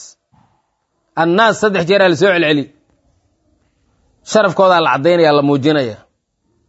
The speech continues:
Tilmaamihii Rabbina waa saddex baa la sheegay, arububiya iyo milki iyo ilaahnimada. Kuwaas baan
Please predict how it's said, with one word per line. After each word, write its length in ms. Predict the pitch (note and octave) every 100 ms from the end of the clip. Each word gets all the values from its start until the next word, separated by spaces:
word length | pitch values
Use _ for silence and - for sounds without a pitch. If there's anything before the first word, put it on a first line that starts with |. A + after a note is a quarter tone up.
| _ _ _ _ _ _ _ _ _ _ _ _ _ _ _ _ _ -
Tilmaamihii 500 | G3 G3+ G#3 A#3 A3+
Rabbina 300 | G#3+ G3+ G#3+
waa 160 | G#3 G3
saddex 280 | A3+ G3 F3+
baa 120 | F3
la 80 | D#3+
sheegay, 220 | E3+ F#3
arububiya 580 | F#3 F#3 F#3 G#3+ G#3 D3+ - _ _
iyo 180 | D#3 E3+
milki 440 | F3 G#3+ - - - _ _ _ _ _ _ _ _ _ _ _ _ _ _ -
iyo 160 | D3 E3+
ilaahnimada. 640 | D#3+ D#3 D#3 E3 F#3 E3+ _ _ _ _ _ _ _ _ _ _ _ _ _ _ _ _ _ _ _
Kuwaas 480 | - G3 F#3 D#3+ D3+ C#3+
baan 280 | C#3 C3+